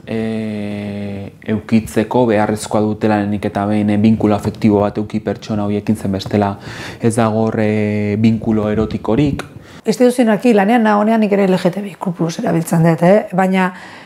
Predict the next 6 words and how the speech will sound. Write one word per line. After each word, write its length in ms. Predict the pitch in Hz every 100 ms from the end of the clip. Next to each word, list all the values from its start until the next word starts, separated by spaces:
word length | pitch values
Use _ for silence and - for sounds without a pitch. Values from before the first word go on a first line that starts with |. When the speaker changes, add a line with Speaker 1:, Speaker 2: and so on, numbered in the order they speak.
| -
Speaker 2:
e, 100 | 226 208 202 196 196 190 185 _ _ _ _ _ _ _
Transmariboioakin 1080 | 202 196 185 196 196 196 202 208 208 208 202
az-, 200 | 202 190
adibidez 340 | 196 196 196 190
askoz 280 | 180 202 185
gehiago, 680 | 180 170 170 170 165 190